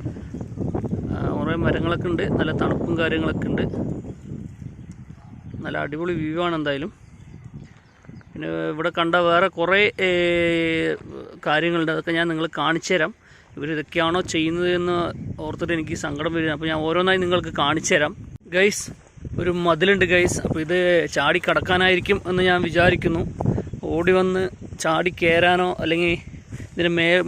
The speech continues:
മുകളിലൂടെ നടക്കാനോ അങ്ങനെ എന്തെങ്കിലും ആയിരിക്കുമെന്ന് ഞാൻ വിചാരിക്കുന്നു. അപ്പോൾ ഇത് ഏറ്റവും, ആ, ലാസ്റ്റത്തെയാണ് ഇവിടുത്തെ സംഭവം, അതിന് തന്നെ ആയിരിക്കുമെന്ന് ഞാൻ വിചാരിക്കുന്നു കേട്ടോ. അപ്പോൾ ഇതൊക്കെ ട്രെയിനിങ്ങിൻ്റെ ഭാഗമാണ്. ഇത്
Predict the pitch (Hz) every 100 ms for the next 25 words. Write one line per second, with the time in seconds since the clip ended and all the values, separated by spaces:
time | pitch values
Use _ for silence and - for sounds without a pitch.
0 | 165 165 180 185 190 190 196 156 - 175
1 | 180 175 165 170 160 170 180 175 151 160
2 | 160 180 170 165 156 147 160 151 147 190
3 | _ - - - - - _ - - -
4 | _ _ _ - - 156 165 - - -
5 | - - - - - - - - - -
6 | 156 156 165 202 202 - 185 180 175 160
7 | 160 170 208 175 180 160 151 143 135 -
8 | - - - - - - - - - -
9 | - 151 143 165 160 175 185 190 185 190
10 | 185 214 220 220 208 202 220 208 196 165
11 | 143 - - - - - - - - -
12 | - - - - 143 151 156 156 151 165
13 | - 131 135 151 160 175 170 151 147 165
14 | 170 165